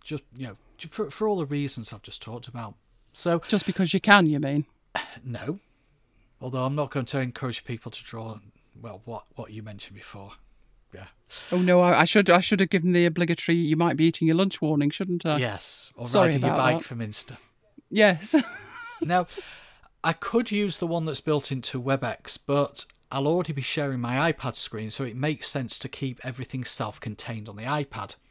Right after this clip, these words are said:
Speaker 1: rather than switching between the iPad and the WebEx whiteboard. Plus the fact,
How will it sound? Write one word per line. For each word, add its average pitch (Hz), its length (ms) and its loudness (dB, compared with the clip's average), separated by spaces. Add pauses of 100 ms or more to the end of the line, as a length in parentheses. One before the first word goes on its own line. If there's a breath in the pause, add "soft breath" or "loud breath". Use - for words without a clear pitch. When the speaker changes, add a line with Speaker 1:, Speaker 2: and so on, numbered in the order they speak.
(440 loud breath)
Speaker 1:
rather 123 300 -2
than 120 100 -8
switching - 500 -6
between 113 300 -10
the 117 60 -10
iPad 113 440 -12
and 110 60 -14
the 107 60 -12
WebEx 104 360 -12
whiteboard. 110 480 -10 (540 loud breath)
Plus - 360 -2
the 151 100 -4
fact, - 600 -10